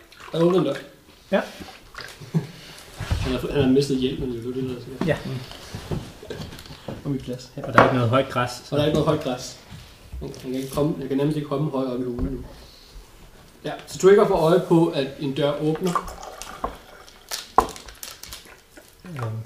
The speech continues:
Speaker 2: for fremtidens skyld, så når du beder mig rulle først begge to, så er jeg den runde, og Trigger er den kantede.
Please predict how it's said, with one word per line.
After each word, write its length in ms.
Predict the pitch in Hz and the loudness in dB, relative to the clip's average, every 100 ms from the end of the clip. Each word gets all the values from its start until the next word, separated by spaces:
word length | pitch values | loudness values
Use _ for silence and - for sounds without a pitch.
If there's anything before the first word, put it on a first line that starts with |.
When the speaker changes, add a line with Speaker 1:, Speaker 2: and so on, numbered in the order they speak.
| - | -8
Speaker 2:
for 120 | - | -6
fremtidens 500 | 120 139 160 165 151 | 0 0 2 0 0
skyld, 280 | - - 175 - - - - - - | -2 -2 -2 -2 -4 -4 -8 -20 -12
så 440 | - - 156 139 127 - 220 | -10 -4 -2 -2 -4 -12 -8
når 240 | 135 117 - | -4 -6 -6
du 60 | 120 | -6
beder 180 | 120 139 | -2 0
mig 140 | 135 | 0
rulle 180 | 123 135 | -2 -4
først 300 | 139 127 - | -4 -6 2
begge 220 | 151 156 | 2 2
to, 240 | - 156 160 | -2 -4 -6
så 200 | - 143 | -8 -4
er 400 | 139 156 110 104 - | -4 -6 -8 -8 -6
jeg 240 | 135 127 139 | -2 -2 -2
den 100 | 127 | -4
runde, 380 | 117 131 185 202 - - - - - | -2 2 2 0 -8 -20 -20 -16 -10
og 140 | 123 | -10
Trigger 280 | - 127 135 | -6 -6 -6
er 100 | 123 | -8
den 120 | 127 | -10
kantede. 300 | - 123 135 | -8 -10 -10